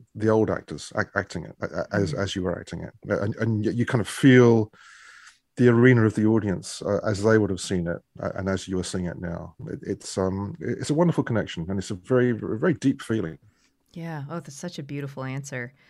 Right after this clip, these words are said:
Speaker 1: Mm.
Speaker 2: There is a chapter where you talk about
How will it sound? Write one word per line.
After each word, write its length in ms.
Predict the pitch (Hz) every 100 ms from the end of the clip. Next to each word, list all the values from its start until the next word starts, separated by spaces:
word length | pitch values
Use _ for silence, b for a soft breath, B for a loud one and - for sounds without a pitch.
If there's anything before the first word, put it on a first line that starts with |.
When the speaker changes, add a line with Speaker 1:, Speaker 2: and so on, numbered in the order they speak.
| b b
Speaker 1:
Mm. 300 | 107 101 92 90 _ _ 165
Speaker 2:
There 320 | 180 196 190
is 340 | 190 175 170
a 120 | 185
chapter 720 | 165 - 170 170 - 190 175
where 120 | 156 151
you 160 | 151
talk 320 | 143 147 135
about 440 | 151 143 139 127